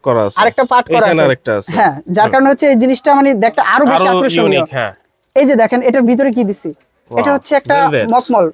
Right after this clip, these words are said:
Speaker 2: ভেলভেটের যে ফেব্রিক্সটা।
Speaker 1: রাইট।
Speaker 2: একটা, আহ,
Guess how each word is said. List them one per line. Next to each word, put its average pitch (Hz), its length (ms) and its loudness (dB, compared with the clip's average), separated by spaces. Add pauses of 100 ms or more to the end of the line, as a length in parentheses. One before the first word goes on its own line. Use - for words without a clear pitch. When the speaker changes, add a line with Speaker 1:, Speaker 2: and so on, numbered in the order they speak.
(280)
Speaker 2:
ভেলভেটের 247 480 2
যে 233 120 2 (140)
ফেব্রিক্সটা। 196 520 -2 (100)
Speaker 1:
রাইট। 123 340 -6
Speaker 2:
একটা, 262 380 0 (640)
আহ, 185 240 0